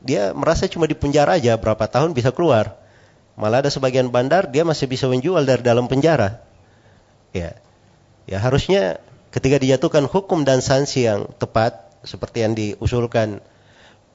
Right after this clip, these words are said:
eh, sudah diberi wacana oleh Bapak Presiden untuk diberi hukum mati, saya kira itu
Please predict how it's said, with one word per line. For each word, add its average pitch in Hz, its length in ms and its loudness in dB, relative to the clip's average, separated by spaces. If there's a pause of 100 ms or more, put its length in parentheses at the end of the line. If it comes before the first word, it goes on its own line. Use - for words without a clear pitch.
eh, 98 460 -2
sudah 95 480 -6
diberi 98 400 -4
wacana 110 400 0
oleh 95 80 -4
Bapak 92 320 -6
Presiden 107 480 -2
untuk 95 400 -10
diberi 113 240 -4
hukum 120 260 -2
mati, 110 460 -4 (260)
saya - 140 -12
kira 139 240 2
itu 202 320 -4